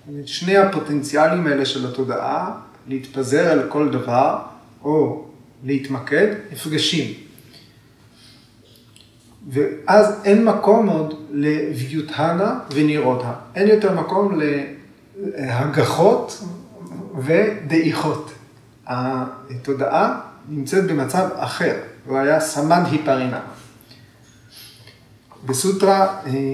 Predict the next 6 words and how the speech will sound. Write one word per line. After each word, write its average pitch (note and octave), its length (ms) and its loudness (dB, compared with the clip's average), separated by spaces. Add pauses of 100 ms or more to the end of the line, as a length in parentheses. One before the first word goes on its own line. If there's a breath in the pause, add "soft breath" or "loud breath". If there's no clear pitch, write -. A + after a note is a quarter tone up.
(1300)
שלוש C#3+ 540 0
שתים C4 280 6
עשרה, D3+ 400 0 (240)
פטנג'לי F3 460 4
מסביר B2 460 -2
שלתחזק B2+ 800 2